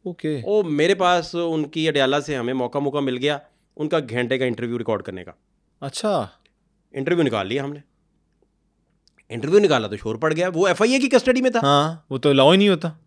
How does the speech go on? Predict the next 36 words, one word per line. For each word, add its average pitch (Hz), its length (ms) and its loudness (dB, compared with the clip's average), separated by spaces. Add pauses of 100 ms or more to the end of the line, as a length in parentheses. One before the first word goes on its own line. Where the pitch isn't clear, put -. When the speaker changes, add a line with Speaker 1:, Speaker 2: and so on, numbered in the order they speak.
Speaker 2:
एफ़आईए 240 300 4
की 247 100 0
कस्टडी 247 340 2
में 254 120 2
जब 240 220 2
था, 233 120 6
तो 226 80 -2
चौरी 226 280 2
निसार 208 340 2
जो 220 120 -2
था, 208 220 4
वो 202 520 4
वज़ीर 175 300 -2
दाखिला 160 340 0
और 196 440 0
तगड़ा 220 220 2
तरीन 233 260 -2
वज़ीर 226 200 -4
दाखिला, 160 340 -4
Speaker 1:
हम्म। 117 280 -6 (500)
Speaker 2:
इतना 202 220 -4
तगड़ा 214 260 2
वज़ीर 202 200 0
दाखिला 196 260 -2
हमने 170 200 -4
नहीं 202 100 0
देखा, 135 240 -6 (120)
Speaker 1:
हम्म। 113 240 -6 (240)
Speaker 2:
जो 165 120 -2
अपने 202 180 -2
पास 240 140 -2
फ़ोन 254 280 4
ही 302 60 2
नहीं 294 120 2
रखता 262 240 0
था, 202 320 -8